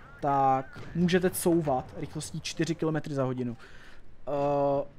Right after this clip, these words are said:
v podstatě nejdete perma tracknout, protože vždycky, když jste tracklí, tak můžete couvat. A je to vlastnost, která vzbudila jako hroznej ro-, rozruch, když to oznámil, že ježišmarja, to budou druhý, druhý rakety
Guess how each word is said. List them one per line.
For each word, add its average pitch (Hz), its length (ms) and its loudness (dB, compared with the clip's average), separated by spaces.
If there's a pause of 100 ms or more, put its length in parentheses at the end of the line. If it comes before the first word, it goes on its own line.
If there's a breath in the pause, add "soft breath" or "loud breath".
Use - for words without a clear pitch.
v - 200 -18
podstatě 185 760 4 (140)
nejdete 165 440 0
perma 147 320 -2
tracknout, 131 500 -6
protože 139 340 -6
vždycky, 143 400 -8
když 143 100 -10
jste 139 160 -8
tracklí, 131 380 -8
tak 127 160 -8
můžete 131 320 -6
couvat. 117 520 -6 (140)
A 127 380 -2 (580 soft breath)
je 175 120 6
to 262 140 6
vlastnost, 220 640 6
která 202 840 4 (400)
vzbudila 151 560 2
jako 143 240 0
hroznej 151 520 0 (280 soft breath)
ro-, 165 480 0 (100)
rozruch, 180 540 8
když 165 200 -2
to 196 100 -4
oznámil, 165 560 0
že 156 140 -2
ježišmarja, 185 580 2
to - 100 -2
budou 175 200 6
druhý, 180 520 4
druhý 175 420 4
rakety 165 420 0